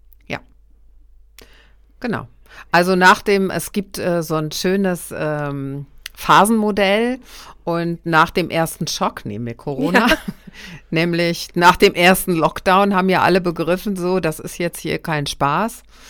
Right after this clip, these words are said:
Speaker 1: da passiert jetzt hier wirklich was und, ähm, äh, es gibt immer noch Menschen, die das verneinen, die hängen da sicherlich auch, äh, in,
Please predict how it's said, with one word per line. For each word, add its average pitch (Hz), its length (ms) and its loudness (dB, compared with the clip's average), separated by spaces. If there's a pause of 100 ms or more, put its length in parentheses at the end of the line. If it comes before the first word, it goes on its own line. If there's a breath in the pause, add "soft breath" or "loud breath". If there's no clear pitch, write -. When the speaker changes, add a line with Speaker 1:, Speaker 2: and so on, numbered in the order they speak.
(420 loud breath)
Speaker 1:
da 160 100 -4
passiert 180 460 -4
jetzt 185 180 -2
hier 170 160 -4
wirklich 175 400 -6
was 180 240 -4
und, 160 520 -10
ähm, 151 920 -6 (640 loud breath)
äh, 147 460 -2 (140)
es - 140 -12
gibt 175 200 -4
immer 180 200 2
noch 170 140 0
Menschen, 170 400 -2
die 170 140 -4
das 151 180 -4
verneinen, 175 920 4 (840 loud breath)
die 160 120 -2
hängen 190 300 2
da 175 160 2
sicherlich 175 580 -2
auch, 151 440 2
äh, 147 960 -6 (640 loud breath)
in, 160 500 -8